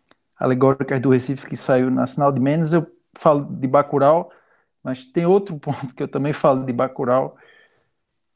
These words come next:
que, que tem a ver com esse, com essa questão, e que tem em Bacurau, na verdade, é o fato da caça, assim, que tem a,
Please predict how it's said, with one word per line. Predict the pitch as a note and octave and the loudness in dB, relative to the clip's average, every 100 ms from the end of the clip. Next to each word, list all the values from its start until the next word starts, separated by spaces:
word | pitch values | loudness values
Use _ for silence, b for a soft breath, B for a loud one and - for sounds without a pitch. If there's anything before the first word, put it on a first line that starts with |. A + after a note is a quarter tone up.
| _ - | _ -14
que, | - C3 C3 B2+ A#2+ A2 F2+ - - B2 | -6 -2 0 0 0 -2 -8 -14 -16 -14
que | - | -8
tem | C#3 D#3 | -2 2
a | D#3 | 4
ver | B2+ D#3+ | 4 2
com | D#3+ D3 | 4 0
esse, | C3+ D3 C3 | 0 -4 -6
com | - | -6
essa | C3+ - C#3 | -8 -8 -8
questão, | - - - - - F2+ - _ _ _ _ _ _ _ _ _ _ - _ _ - | -8 -10 -6 -4 -2 -4 -6 _ _ _ _ _ _ _ _ _ _ -20 _ _ -8
e | C#3+ | -6
que | - | -4
tem | C3 D#3+ | 0 4
em | D#3 | 6
Bacurau, | C3 B2 C3+ C3 D#3 | 4 4 2 4 4
na | D3 | 2
verdade, | B2+ A2+ B2+ E3 E3+ C3 _ _ _ _ _ _ _ _ _ _ _ _ _ _ _ _ _ - | -2 -2 0 0 -2 -14 _ _ _ _ _ _ _ _ _ _ _ _ _ _ _ _ _ -12
é | A#2 B2+ C3 C3 C3+ | -6 -4 -2 0 0
o | C3+ | -2
fato | C3 E3 E3 | 0 0 0
da | C#3+ | -6
caça, | - - A2 - - A#2+ b b - | -6 -6 -6 -6 -16 -20 b b -20
assim, | C3 - B2 - - | -18 -16 -16 -20 -20
que | - C3+ | -20 -20
tem | - C#3 | -14 -12
a, | C3+ | -12